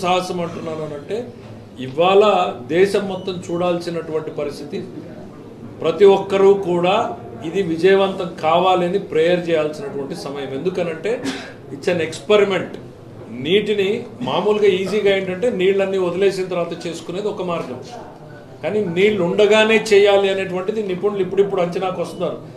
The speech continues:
We will take risk. సిడబ్ల్యూసీ వాళ్ళతో కూడా మాట్లాడుతున్నారు, వాళ్ళ గైడెన్స్ తీసుకుంటున్నారు. అంటే ఆడ నీళ్ళను పోతూ ఉన్న స్పీడ్ చూస్తూ ఉంటే అసలు ఎట్లా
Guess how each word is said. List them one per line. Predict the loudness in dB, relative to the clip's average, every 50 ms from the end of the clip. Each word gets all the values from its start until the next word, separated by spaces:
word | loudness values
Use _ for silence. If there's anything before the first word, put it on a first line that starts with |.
| -18 -18 -10 -8
We | -6 -6 -6
will | -8 -6 -2 0
take | 2 2 2 0 -4 -12 -12 -14 -14 -14 -16 -16 -16 -16 -16 -16 -16 -16 -16 -14 -14 -12 -12 -12 -12 -12 -14 -14 -14 -14 -10 -2 2
risk. | 2 2 2 0 -8 -10 -12 -14 -14 -14 -16 -16 -16 -16 -16 -16 -16 -16 -16 -16 -16 -18 -18 -18 -18 -16 -16 -16 -16 -10 -4
సిడబ్ల్యూసీ | -2 2 4 4 4 4 4 2 2 4 4 4 4
వాళ్ళతో | 4 2 0 -2 -4 -2 -2
కూడా | -2 -2 0 -2
మాట్లాడుతున్నారు, | -2 -2 -2 -2 -2 -2 -4 -6 -6 -6 -6 -6 -4 -2 0
వాళ్ళ | 2 2 2 2 2 2
గైడెన్స్ | 2 2 2 0 -2 -4 -6 -6
తీసుకుంటున్నారు. | -8 -8 -6 -8 -8 -8 -6 -8 -8 -6 -4
అంటే | -4 -4 -4 -4 -8 -14 -16 -18 -20 -20 -20 -20 -20 -20 -20 -20 -20 -20 -10 -4 -2 0
ఆడ | 2 2 2 0 -2 -4 -10 -10 -6 -4
నీళ్ళను | -2 0 2 2 0 0 -2 -2 2
పోతూ | 4 4 4 6 6 6 6 6
ఉన్న | 4 2 -2 -4 -6
స్పీడ్ | -8 -6 -4 -2 -2 -2 -4 -4
చూస్తూ | -4 -4 -4 -4 -2 -2 -2 -2 -4
ఉంటే | -6 -4 -2 -2 -2 -2 -4 -8 -18 -20 -20 -20 -20 -18 -18 -10
అసలు | -6 -4 -2 -2 -2 -4
ఎట్లా | 0 2 4 4